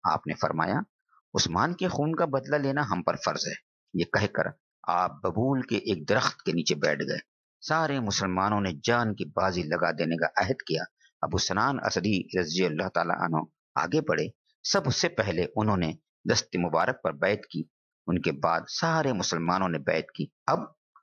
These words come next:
अब तलवारें बेनयाम हो गईं। ऐलान हो गया, "सब लोग जंग की तैयारी करें।"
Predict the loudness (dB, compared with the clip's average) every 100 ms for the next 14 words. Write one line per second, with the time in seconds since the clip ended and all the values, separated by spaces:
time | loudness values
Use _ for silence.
0 | -4 -4 -2 -4 0 0 0 -2 -2 0
1 | 0 0 2 0 -2 -4 -4 -4 _ -20
2 | -8 0 2 2 2 0 0 -2 -4 _
3 | _ -2 2 2 2 0 0 0 0 2
4 | 2 2 0 0 -2